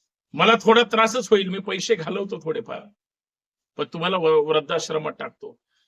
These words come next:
आम्ही नाही तुम्हाला सांभाळू शकत, मुलं म्हणून आम्ही नालायकच निघालो, पण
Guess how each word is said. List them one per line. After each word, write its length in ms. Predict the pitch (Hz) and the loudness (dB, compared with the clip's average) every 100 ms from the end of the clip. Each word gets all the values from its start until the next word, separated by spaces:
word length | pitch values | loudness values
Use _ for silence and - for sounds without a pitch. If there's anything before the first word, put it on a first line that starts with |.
| _ - | _ 0
आम्ही 240 | 165 240 | 4 6
नाही 200 | 208 226 | 6 4
तुम्हाला 320 | 294 277 277 | 2 0 0
सांभाळू 360 | 277 254 254 240 | 0 4 4 4
शकत, 460 | 240 - 180 - _ _ _ _ _ _ _ - | 0 0 -2 -4 _ _ _ _ _ _ _ -4
मुलं 240 | 143 220 | 4 6
म्हणून 280 | 233 226 254 | 8 6 6
आम्ही 220 | 233 240 | 4 4
नालायकच 520 | 226 226 240 233 247 | 4 4 4 4 -2
निघालो, 440 | 208 196 175 139 - _ _ _ _ _ _ _ _ | -2 -2 -2 -2 -10 _ _ _ _ _ _ _ _
पण 100 | - | -14